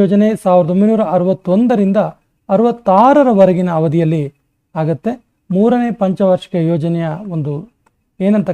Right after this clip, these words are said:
ಕರೀತಾರೆ ಕೇಳಿದ್ರೆ ಇದಕ್ಕೆ ಗಾಡ್ಗೀಳ್ ಮಾದರಿ, ಗಾಡ್ಗೀಳ್ ಯೋಜನೆ ಅಂತೇಳಿ ಕರೀತಾರೆ. ಪ್ಲಾನ್ಡ್ ಎಕಾನಮಿ ಫಾರ್ ಇಂಡಿಯಾ ಎಂಬ ಪುಸ್ತಕ ಬರೆದವರು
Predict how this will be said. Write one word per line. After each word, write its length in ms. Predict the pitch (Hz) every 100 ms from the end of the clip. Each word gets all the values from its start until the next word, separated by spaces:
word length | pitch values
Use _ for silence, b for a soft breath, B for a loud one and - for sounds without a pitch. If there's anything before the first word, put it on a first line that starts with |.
| 170
ಕರೀತಾರೆ 300 | 156 160 143
ಕೇಳಿದ್ರೆ 220 | 151 139
ಇದಕ್ಕೆ 200 | 151 233 170 - _ _ -
ಗಾಡ್ಗೀಳ್ 760 | 156 147 185 208 180 226 233 208 151
ಮಾದರಿ, 400 | 139 123 135 147 - _ _ _ _ _ _ _ _ _ _ _ _ _ _ _ _ _ _ _ _ _ _ -
ಗಾಡ್ಗೀಳ್ 560 | 147 190 190 175 226 185
ಯೋಜನೆ 240 | 165 147 147
ಅಂತೇಳಿ 240 | 135 196 294 -
ಕರೀತಾರೆ. 420 | 139 135 135 131 - _ _ _ _ _ _ _ _ _ _ _ _ _ _ _ _ -
ಪ್ಲಾನ್ಡ್ 400 | 240 294 349 302
ಎಕಾನಮಿ 420 | 233 269 269 254 285 294
ಫಾರ್ 180 | 240 208
ಇಂಡಿಯಾ 180 | 202 220 208
ಎಂಬ 120 | 196 185
ಪುಸ್ತಕ 280 | 208 - 247 233
ಬರೆದವರು 380 | 190 185 165 180